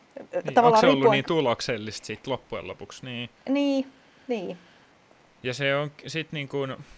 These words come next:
Speaker 1: No harvoin tollasia pääsee, ää, näkemäänkään varmaan, mut sit kun on tarpeeksi organisaatiossa kipua tai tollain niin kuin tilanne päällä,
Speaker 2: Mm.
Speaker 1: niin, ää,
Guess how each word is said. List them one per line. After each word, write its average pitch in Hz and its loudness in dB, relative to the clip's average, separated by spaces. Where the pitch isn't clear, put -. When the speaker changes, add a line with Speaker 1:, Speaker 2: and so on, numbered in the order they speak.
Speaker 1:
No 127 -8
harvoin 151 -2
tollasia 123 -4
pääsee, 117 -4
ää, 110 -10
näkemäänkään 107 -6
varmaan, 101 -10
mut 101 -18
sit 165 -12
kun 127 -6
on 117 -8
tarpeeksi 117 -6
organisaatiossa 101 -12
kipua 85 -14
tai 104 -4
tollain 101 -6
niin 90 -14
kuin - -18
tilanne 104 -8
päällä, 90 -8
Speaker 2:
Mm. 220 -6
Speaker 1:
niin, 185 -6
ää, 107 -8